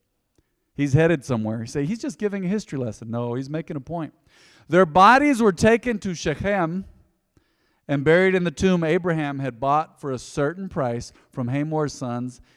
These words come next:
in Shechem. Or you could say it real American, say Shechem. All right? Next verse. Shechem just sounds, I don't know, irreverent. As the time drew <laughs> near when God would fulfill his promise to Abraham,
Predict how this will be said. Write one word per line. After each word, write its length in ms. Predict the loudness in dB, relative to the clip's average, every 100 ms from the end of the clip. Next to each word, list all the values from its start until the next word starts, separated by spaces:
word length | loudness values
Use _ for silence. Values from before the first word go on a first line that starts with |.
| _
in 120 | -12 -10
Shechem. 500 | -10 -8 -8 -10 -16 _ _ _ _ _ _ _ _ _ _ _ _ _ _ _ -14
Or 120 | -10
you 80 | -10
could 180 | -10 -10
say 200 | -6 -6
it 140 | -6 -8
real 240 | -6 -4
American, 400 | -4 -6 -8 -12
say 220 | -10 -12
Shechem. 420 | -10 -10 -10 -16 -20 _ _ _ _ _ _ _ _
All 80 | -12
right? 120 | -12 -14 _ _ _ _ _ _ -8
Next 240 | -6 -6
verse. 320 | -10 -12 -16 -20 -20 -20 _ _ _
Shechem 500 | -12 -8 -8 -12 -18
just 380 | -18 -20 _ _
sounds, 340 | -16 -16 -18 _ _ _ _ _ _
I 140 | -18 -16
don't 100 | -18
know, 160 | -20 _ _ _ _
irreverent. 720 | -4 -2 -4 -6 -10 -10 -14 -18 _ _ _ _ _ _ _ -6
As 180 | -4 -4
the 60 |
time 300 | 0 2 2
drew 220 | 4 4 4
<laughs> 40 |
near 180 | 2 2
when 200 | 4 2
God 240 | 2 2 2
would 100 | 0
fulfill 320 | -2 -2 0
his 140 | -2
promise 340 | -2 -4 -4 -6
to 100 | -4
Abraham, 440 | -4 -4 -6 -6